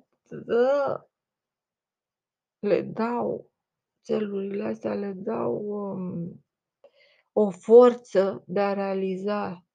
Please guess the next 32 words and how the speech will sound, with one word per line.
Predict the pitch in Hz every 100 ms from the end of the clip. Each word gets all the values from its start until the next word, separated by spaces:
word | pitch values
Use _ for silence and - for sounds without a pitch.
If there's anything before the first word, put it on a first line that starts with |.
| _
mai | 190 196 190
mult | 180 190 226 208
decât | 190 185 185 196
ar | 180
fi | - 196
realizat | 180 175 175 170 185 180
dacă | 180 175 175
n-ar | 180 180 180
fi | -
avut | 170 175 180 -
astfel | 170 - -
de | - 175
țeluri | - 175 170 - -
aberante. | - 165 160 180 - 170 _ _ _ _ _ _ _
E | 226
un | 220 214
mod | 240 214
de | 190
a | 190 220 _ _ _ _ _ -
te | 202 185 -
auto-împinge | - 202 190 180 - 190 185 175 - - _ _ _ _ _ _ 190 185 175 - 208 180 160 165
de | 160
la | - 175
spate. | 175 _ - 196 190 _ _ _
Dar | 202 233
nu | 285 -
știu | - 285 277 220 _
ce | - -
legătură | - - 226 - 233
are | 233
asta | 220 - 220 -
cu | 220